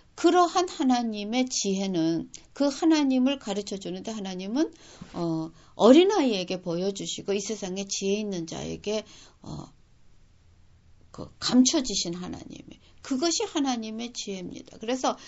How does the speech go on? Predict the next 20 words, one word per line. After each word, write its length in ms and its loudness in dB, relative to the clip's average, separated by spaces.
하나님은 880 4
지금 360 0
숨기는 640 2
것이 220 0
하나님의 560 -2
영화다. 500 -6
사람이 920 4
스스로 720 2
돌이켜 640 2
하나님 480 2
앞에 260 -4
오지 320 2
못하게 540 -2
하신 340 -8
거예요. 300 -18
소자 400 2
하나도 460 0
멸망치 500 -4
않기를 400 -4
원하시고 1000 -2